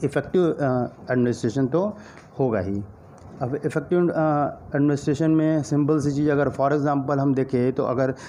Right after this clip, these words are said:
जैसे हर वर्कर का, अ, जो है वर्क जो है well defined है अगर है, तो proper और effective execution of work मिलता ही है और वो दिखता है साफ साफ। Organizing helps in effective administration by providing a clear description of jobs and related duties।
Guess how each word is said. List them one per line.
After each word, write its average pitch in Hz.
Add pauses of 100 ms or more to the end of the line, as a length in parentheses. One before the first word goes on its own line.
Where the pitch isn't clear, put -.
(160)
जैसे 135
हर 156
वर्कर 143
का, 147
अ, - (380)
जो 123
है 131 (760)
वर्क 135
जो 120
है 123
well 139
defined 113
है 110
अगर 107
है, 151 (340)
तो 147
proper 147
और 151
effective 135
execution 120
of 113
work 143 (580)
मिलता 131
ही 151
है 160
और 175
वो 151
दिखता 127
है 98
साफ 98
साफ। 92 (440)
Organizing 139
helps 156
in 175 (100)
effective 160
administration 143
by 143 (100)
providing 139
a 147
clear 165
description 135
of 120
jobs 117
and 156
related 127
duties। 107